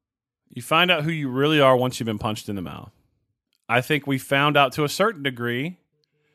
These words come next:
that Alabama, there's two ways you can look at it. They, they folded in the first half,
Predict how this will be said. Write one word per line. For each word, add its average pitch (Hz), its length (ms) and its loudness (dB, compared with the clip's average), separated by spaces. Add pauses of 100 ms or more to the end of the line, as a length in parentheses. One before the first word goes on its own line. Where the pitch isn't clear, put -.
(380)
that 131 360 0 (100)
Alabama, 135 800 0 (340)
there's 151 160 -4
two 247 180 -2
ways 190 240 4
you 151 60 -4
can 156 160 -4
look 175 180 -6
at 92 200 -2
it. - 100 -20 (440)
They, 135 280 -2 (300)
they 127 160 -2
folded 180 520 2
in 160 120 2
the 135 60 -2
first 160 360 0
half, 120 380 0